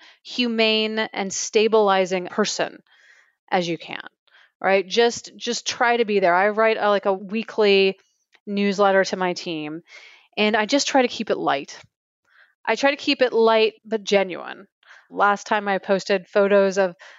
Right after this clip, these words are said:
very hilariously bad cake that I made with my son and gave a little bit of a business update and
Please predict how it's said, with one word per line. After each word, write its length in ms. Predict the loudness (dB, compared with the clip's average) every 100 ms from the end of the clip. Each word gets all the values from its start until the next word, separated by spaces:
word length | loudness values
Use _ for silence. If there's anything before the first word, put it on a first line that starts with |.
| _
very 720 | -18 -6 2 4 4 2 0 -2 _ -20 -16 -16 -4
hilariously 640 | 2 4 4 4 0 -2 0
bad 420 | 2 2 0 -4
cake 320 | -2 -2 -2
that 120 | -2
I 100 | -2
made 220 | 0 -2
with 100 | -2
my 140 | -4 -6
son 560 | -2 0 0 -2 -8 -16 _ -20 -20 _ -2
and 320 | 2 2 2
gave 160 | 2 4
a 60 |
little 200 | 2 2
bit 120 | 0 0
of 80 |
a 60 | 2
business 360 | 2 0 -2 0
update 800 | -2 2 2 4 2 0 -4 -16 -8
and 540 | -2 0 0 -2 -6